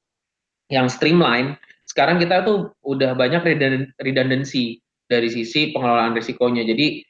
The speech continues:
everyone is actually, eh, doing their job plus the risk job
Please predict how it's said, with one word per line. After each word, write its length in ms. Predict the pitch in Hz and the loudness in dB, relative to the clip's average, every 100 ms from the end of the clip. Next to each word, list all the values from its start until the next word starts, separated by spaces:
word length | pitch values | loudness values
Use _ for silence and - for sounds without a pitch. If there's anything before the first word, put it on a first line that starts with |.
| _ _ | _ _
everyone 480 | 135 131 139 143 170 | -2 2 2 4 4
is 160 | 151 127 | 0 -2
actually, 640 | 120 - 147 151 139 - _ _ - | -4 -2 0 0 -2 -6 _ _ -6
eh, 800 | 123 117 113 113 110 110 107 107 - _ _ _ _ _ _ _ _ | -2 0 0 0 0 0 0 -2 -6 _ _ _ _ _ _ _ _
doing 400 | 127 131 131 127 | 2 2 4 2
their 480 | 123 117 113 110 - _ _ _ _ _ _ | 2 2 2 0 -8 _ _ _ _ _ _
job 320 | 127 165 190 - | 0 0 0 -2
plus 240 | 156 170 - - | 0 0 -2 -12
the 160 | 131 120 | -6 -4
risk 320 | 131 127 - | -4 -6 -6
job 240 | 131 113 | -4 -4